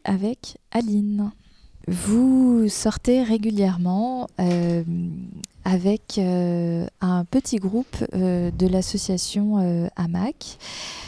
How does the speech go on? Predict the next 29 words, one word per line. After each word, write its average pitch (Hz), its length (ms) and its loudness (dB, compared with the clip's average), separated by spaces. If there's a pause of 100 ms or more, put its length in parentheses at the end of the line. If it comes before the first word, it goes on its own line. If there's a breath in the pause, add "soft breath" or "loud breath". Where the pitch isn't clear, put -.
(160 loud breath)
Vous 190 260 2
allez 185 400 4
à 175 80 2
l'opéra, 175 800 0
voir 180 440 -2
des 170 100 -6
spectacles 180 640 -4
à 170 60 -2
la 170 100 -2
Sucrière, 202 880 0
au 190 80 2
Théâtre 185 240 0
du 180 80 -8
Point 185 200 -2
du 175 200 0
Jour, 190 300 0
au 185 80 2
Célestin, 180 640 -2
au 202 100 0
cinéma. 170 520 0
Bref, 185 420 -4
vous 165 420 -6
allez 160 120 -4
voir 160 220 -6
plein 185 200 0
de 180 60 -2
choses - 380 -4
très - 220 -2
variées. 175 420 0